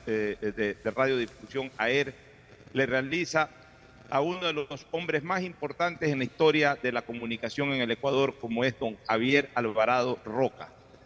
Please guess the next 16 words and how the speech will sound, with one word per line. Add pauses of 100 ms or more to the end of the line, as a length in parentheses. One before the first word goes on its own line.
(260)
gerente,
director,
presidente
de
Coavisa (140)
y
también
de
emsa,
de
las
revistas (460)
Estadio, (180)
Vistazo (200)
y
Hogar.